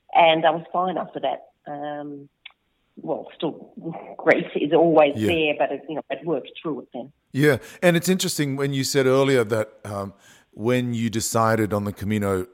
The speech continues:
Speaker 2: to write more, you also decided to worry less.
Speaker 1: Oh,
Speaker 2: And, and we could all
Speaker 1: yeah.
Speaker 2: worry less, couldn't we?
Speaker 1: Well, we certainly could. I mean, one of the other th-, interesting kind of outcomes of the Camino for me is up until that point in time,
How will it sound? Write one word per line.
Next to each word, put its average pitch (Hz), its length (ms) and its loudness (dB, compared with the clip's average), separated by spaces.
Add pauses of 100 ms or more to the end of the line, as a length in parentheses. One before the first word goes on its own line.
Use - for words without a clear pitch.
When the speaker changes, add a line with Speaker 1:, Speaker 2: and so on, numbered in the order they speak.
(600)
Speaker 2:
to 117 140 -6
write 101 400 0
more, 92 400 -4 (320)
you 127 220 2
also 135 340 2
decided 113 500 -2
to 113 120 -8
worry 107 500 -2
less. 98 580 -6 (960)
Speaker 1:
Oh, - 80 -4
Speaker 2:
And, 123 80 -4 (220)
and 135 140 -2
we 147 140 4
could 156 180 2
all 160 260 6
Speaker 1:
yeah. 123 60 -2
Speaker 2:
worry 120 300 6
less, 117 280 0
couldn't 143 460 -2
we? 123 240 0 (1300)
Speaker 1:
Well, 294 160 4
we 262 220 2
certainly 285 420 4
could. 240 200 4
I 202 60 6
mean, 208 300 -2 (220)
one 262 160 4
of 262 80 2
the 214 140 -2
other 208 280 2
th-, - 140 -16
interesting 202 680 -8
kind 180 100 -8
of 170 60 -6
outcomes 170 520 -6
of 156 60 -18
the 160 60 -16
Camino 180 460 -6
for 175 60 -10
me 180 440 -6
is 160 140 -12
up 202 100 -2
until 214 260 -8
that - 180 -2
point 180 180 -4
in 160 140 -10
time, 165 360 -8